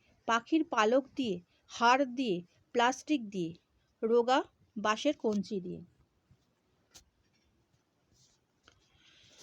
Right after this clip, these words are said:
ছোটবেলার কালি তৈরি করতে লেখকদের সাহায্য করতেন বাবা, কাকা, দাদারা, মামা, মাসি, বোনেরা,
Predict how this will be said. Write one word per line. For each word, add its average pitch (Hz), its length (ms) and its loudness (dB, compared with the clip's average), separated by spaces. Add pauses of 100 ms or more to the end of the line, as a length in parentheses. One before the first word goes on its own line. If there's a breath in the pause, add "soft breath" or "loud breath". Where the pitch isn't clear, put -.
(200 soft breath)
ছোটবেলার 349 580 4
কালি 269 360 4
তৈরি 277 300 2
করতে 339 400 0
লেখকদের 294 480 0
সাহায্য 240 440 0
করতেন 220 400 0 (360 soft breath)
বাবা, 220 500 4 (180)
কাকা, 233 440 2 (140)
দাদারা, 202 520 2 (480)
মামা, 220 440 0 (400)
মাসি, 220 500 -2 (140)
বোনেরা, 208 500 -2